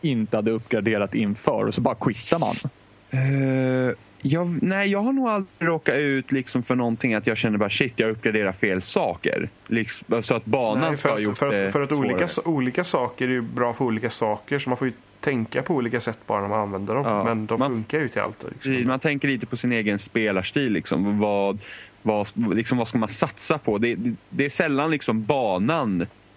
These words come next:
Speaker 2: strular till det för dig med dina uppgraderingar.
Speaker 1: Okej, det är mest folket runt omkring i banan som kan st-, ställa till det för dig, alltså.
Speaker 2: Ja, alltså du... Det är ju, de
Speaker 3: Eller att
Speaker 2: har
Speaker 3: du
Speaker 2: ju
Speaker 3: måste
Speaker 2: ändå
Speaker 3: anpassa ditt spelsätt eftersom...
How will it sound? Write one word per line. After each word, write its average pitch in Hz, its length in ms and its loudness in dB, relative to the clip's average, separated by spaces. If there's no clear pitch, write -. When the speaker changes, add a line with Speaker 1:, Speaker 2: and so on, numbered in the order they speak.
Speaker 2:
strular 107 420 0
till 101 280 -2
det 95 80 0
för 92 220 0
dig 92 280 0
med 101 340 -2
dina 98 120 0
uppgraderingar. 95 580 -2
Speaker 1:
Okej, 131 260 0
det 117 80 2
är 127 40 0
mest 123 280 -2
folket 135 440 0
runt 110 220 2
omkring 110 380 0
i 123 180 2
banan 101 380 0
som 107 140 -2
kan 107 200 0
st-, - 480 -2
ställa 107 260 0
till - 120 0
det 117 80 0
för 101 180 0
dig, - 80 2
alltså. - 200 0
Speaker 2:
Ja, 175 360 2
alltså 139 200 -2
du... 143 280 0
Det 165 80 2
är 170 260 0
ju, 180 240 0
de - 160 -4
Speaker 3:
Eller 170 160 2
att 190 60 0
Speaker 2:
har 214 140 0
Speaker 3:
du 208 60 0
Speaker 2:
ju 202 60 -2
Speaker 3:
måste - 20 0
Speaker 2:
ändå 160 120 2
Speaker 3:
anpassa 139 340 -2
ditt 120 100 -2
spelsätt 120 540 -2
eftersom... 113 480 -6